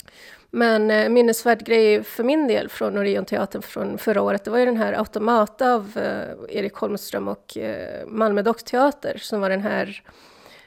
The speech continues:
eh, pjäsen utan skådisar, utan det var istället massa rektanglar som var koreograferade till den här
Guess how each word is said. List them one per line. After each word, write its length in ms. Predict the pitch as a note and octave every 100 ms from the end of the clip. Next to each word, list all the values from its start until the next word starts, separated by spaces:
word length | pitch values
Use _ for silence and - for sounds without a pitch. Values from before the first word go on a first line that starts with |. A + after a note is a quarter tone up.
| _
eh, 360 | - - - - - - F#3+ F#3+ - _ _
pjäsen 400 | - A#3 A3 A#3
utan 220 | A3 -
skådisar, 580 | G#3+ C#4+ D4+ A3+ - F3
utan 320 | G#3+ G#3 G#3
det 80 | G3+
var 100 | G#3
istället 420 | G3+ G3+ G#3 G3+
massa 680 | G3+ G3 - - - C3 C3 - -
rektanglar 600 | C#3+ G#3 - C4 C4+ A3+
som 360 | - - F3+ F#3
var 140 | F#3+
koreograferade 920 | G#3+ - G#3+ G3 G#3 G#3+ G3+ G3 - -
till 440 | - G3+ F#3 F#3
den 120 | G3+
här 360 | G3 G3 F#3